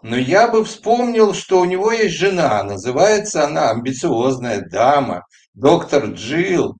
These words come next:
Я не говорю про остальных членов семьи, в том числе про этого, не, не, про это ничтожество Хантера, но дело в том, что ее амбиции,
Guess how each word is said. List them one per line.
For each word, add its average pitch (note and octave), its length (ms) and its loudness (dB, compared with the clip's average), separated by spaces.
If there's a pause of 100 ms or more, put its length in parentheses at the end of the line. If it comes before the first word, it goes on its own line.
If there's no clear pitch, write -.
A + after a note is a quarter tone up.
(340)
Я A#3+ 200 2
не A3 100 2
говорю F3+ 380 6
про D3+ 180 4
остальных E3+ 460 0
членов C3 420 0
семьи, E3 480 -4
в - 80 -8
том C3 240 -2
числе A#2+ 320 -6
про A#2+ 180 -2
этого, A2 560 -2
не, A#2+ 260 -8
не, B2 160 -8
про C3 220 -4
это A#2+ 140 -8
ничтожество A2+ 920 0
Хантера, E3 500 -2
но D3 400 0 (760)
дело D3 300 2
в - 120 -8
том, F3+ 360 2
что - 480 -2
ее D#3+ 360 4
амбиции, D#3 880 0